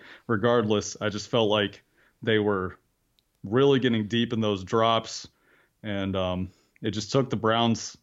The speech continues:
a while to settle in, obviously, um, especially Mayfield. You know, he, he, he claimed that he only forced that, that third interception, but, um, I mean,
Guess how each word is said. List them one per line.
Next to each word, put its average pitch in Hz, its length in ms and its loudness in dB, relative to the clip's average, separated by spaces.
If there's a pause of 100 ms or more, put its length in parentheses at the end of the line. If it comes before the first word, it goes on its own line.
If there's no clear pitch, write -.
(120)
a 107 120 -8
while 110 320 2
to 104 60 -2
settle 107 420 0
in, 117 100 2
obviously, 98 640 0
um, 90 340 0
especially 104 640 0 (340)
Mayfield. 104 600 2 (120)
You 104 80 -2
know, 98 140 2
he, 101 200 2 (420)
he, 139 220 6
he 160 220 2
claimed 147 340 4
that 123 80 2
he 123 80 4
only 120 200 2
forced 120 300 -2
that, 98 280 -4
that - 200 -8
third 131 220 2
interception, 110 640 -2
but, 104 240 -4 (420)
um, 101 440 2 (760)
I 113 100 -2
mean, 107 360 0